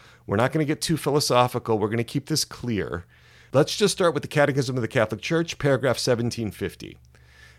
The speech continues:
That reads as follows. "The morality of human acts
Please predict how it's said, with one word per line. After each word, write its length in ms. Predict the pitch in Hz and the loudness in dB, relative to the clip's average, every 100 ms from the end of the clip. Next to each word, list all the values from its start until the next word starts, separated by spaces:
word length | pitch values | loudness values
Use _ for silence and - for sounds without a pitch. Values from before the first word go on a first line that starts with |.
| _ | _
That 260 | 90 123 147 | 2 4 4
reads 240 | 151 156 | 4 2
as 120 | 131 - | 2 0
follows. 560 | 110 87 62 57 - - _ - _ - | 2 2 0 -6 -8 -12 _ -20 _ 0
"The 80 | 120 | 6
morality 840 | 117 113 139 175 208 214 220 - | 8 8 8 8 6 4 2 -2
of 160 | - 120 | -4 -4
human 400 | - 165 185 147 | 0 4 6 6
acts 540 | 104 73 - - - | 4 0 -4 -6 -6